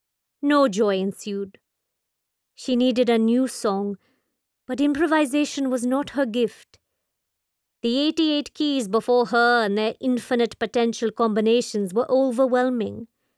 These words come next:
She rose this morning as she always did, mass and breakfast and newspaper and coffee and small tasks in the office.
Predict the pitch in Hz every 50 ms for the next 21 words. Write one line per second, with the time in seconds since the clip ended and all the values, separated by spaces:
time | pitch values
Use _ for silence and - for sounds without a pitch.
0 | _ _ _ _ _ _ _ _ _ _ _ _ _ _ _ _ _ _ - -
1 | 370 403 339 359 339 330 349 285 302 370 349 - 311 285 247 226 220 214 220 226
2 | 233 - - 285 - - 277 269 285 285 262 247 208 175 185 - 208 202 214 214
3 | 226 _ _ _ _ _ _ _ _ - 226 226 233 208 202 240 - - - 285
4 | 277 233 196 220 233 208 - _ _ - 208 208 - - 254 233 226 220 233 254
5 | 254 - - - 254 233 220 - - 233 233 233 240 233 - 226 202 196 - -
6 | - 226 - 233 233 233 220 214 - - - 285 285 294 311 320 - 302 269 247
7 | 262 - - - - 247 247 240 240 254 254 247 240 - - - - - - -